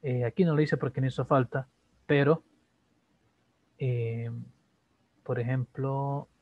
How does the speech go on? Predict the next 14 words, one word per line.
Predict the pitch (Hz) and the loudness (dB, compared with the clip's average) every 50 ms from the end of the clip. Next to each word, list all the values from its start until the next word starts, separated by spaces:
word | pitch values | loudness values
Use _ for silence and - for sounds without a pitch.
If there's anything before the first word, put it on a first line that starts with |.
| _ _ _ _ | _ _ _ _
creo | - - 127 - | -14 -12 -12 -12
que | - 127 | -14 -16
aquí | - - - 131 | -18 -14 -12 -10
lo | 127 135 | -8 -8
hice. | 131 131 123 - - 151 127 - _ _ _ _ _ _ _ _ _ _ _ _ _ | -8 -8 -8 -10 -12 -14 -14 -16 _ _ _ _ _ _ _ _ _ _ _ _ _
Ah, | - - - - | -14 -14 -14 -12
aquí. | - - 160 185 - _ _ _ _ _ _ _ _ _ _ _ _ _ _ _ _ _ _ _ - - - - - - - _ _ _ _ _ _ _ _ | -6 -4 -2 -2 -4 _ _ _ _ _ _ _ _ _ _ _ _ _ _ _ _ _ _ _ -20 -20 -20 -20 -20 -20 -20 _ _ _ _ _ _ _ _
Tenía | - 143 131 131 139 131 | -4 -2 0 0 0 -2
cincuenta | - 151 139 - 151 147 131 - 143 | -2 -4 -4 0 0 0 2 2 2
factorial | 127 139 123 - - 127 147 165 185 175 | 2 2 0 0 0 4 6 6 6 6
y | 147 | 4
empecé | 135 127 127 - 123 - - | 2 0 0 -2 -2 0 2
a | 135 139 | 4 4
desarrollarlo. | 139 135 - 156 147 160 170 165 151 143 135 143 151 170 | 4 4 4 4 4 4 6 6 6 6 4 4 2 -2